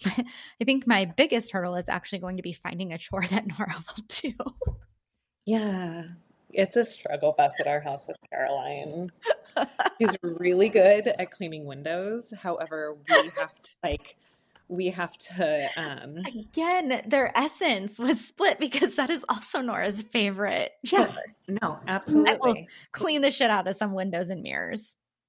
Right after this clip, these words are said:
Speaker 2: But we have to ration the Windex. Otherwise, girlfriend will literally use a whole bottle.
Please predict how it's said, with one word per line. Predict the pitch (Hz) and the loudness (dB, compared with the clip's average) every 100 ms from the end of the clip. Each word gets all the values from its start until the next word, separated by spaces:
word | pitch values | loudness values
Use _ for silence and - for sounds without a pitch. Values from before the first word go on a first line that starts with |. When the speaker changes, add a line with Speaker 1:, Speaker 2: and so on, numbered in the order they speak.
| _ | _
Speaker 2:
But | 294 | 0
we | 254 | 0
have | 254 233 | 0 -2
to | 220 | -2
ration | 165 170 175 - 151 | -2 -2 -4 -8 -8
the | |
Windex. | 143 135 - - - - | -8 -6 -8 -8 -12 -2
Otherwise, | 170 175 175 175 196 202 - - | 0 2 2 2 2 -2 -10 -4
girlfriend | 156 151 170 | -2 -2 -6
will | 147 131 | -8 -8
literally | 143 151 147 143 | -6 -6 -4 -6
use | 139 139 | -6 -8
a | |
whole | 139 131 | -8 -6
bottle. | - 156 - | -6 -8 -14